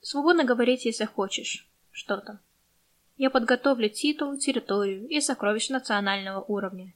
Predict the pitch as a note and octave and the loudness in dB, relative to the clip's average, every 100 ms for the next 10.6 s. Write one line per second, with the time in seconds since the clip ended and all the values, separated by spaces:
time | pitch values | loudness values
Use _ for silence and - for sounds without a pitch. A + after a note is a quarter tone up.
0 | - B3+ A#3+ A3+ G#3+ G#3+ G3+ G3+ - _ | -4 -2 0 2 4 2 0 -8 -14 _
1 | - A#3+ B3 C4 _ _ _ G#3+ A3 D4 | -6 -6 -6 -10 _ _ _ -2 0 0
2 | - G#3 G#3+ G3 F#3+ - G3+ G#3+ G#3 B3+ | -2 -4 -4 -4 -6 -6 -6 -4 -2 -2
3 | C4 C#4 A#3 - - F#3+ F#3 F#3 F#3+ _ | 0 0 0 0 -4 -4 -8 -8 -12 _
4 | _ _ _ - - - - - C#4 D4+ | _ _ _ -20 -18 -18 -8 0 2 6
5 | D#4+ D4+ - F4+ F4 B3 A#3 C4 C4+ C4 | 4 4 4 2 2 0 0 0 -2 -6
6 | - A#3+ G#3+ - G3 G3+ C4+ C#4 C4+ - | -4 0 0 -2 -4 0 0 0 -4 -4
7 | A3 G#3 G3+ G3 - - F#3+ F3+ _ _ | -4 -4 -4 -4 -4 -4 -6 -8 _ _
8 | _ _ _ _ C4+ E4 F4 E4+ E4+ E4 | _ _ _ _ 0 2 4 4 6 6
9 | E4 C4 G#3 G#3 G#3+ G#3 G#3 G#3 - A#3 | 4 2 2 2 2 0 -2 -4 -4 -4
10 | A3+ G#3 F#3+ F3+ - G3 | -4 -6 -6 -10 -10 -16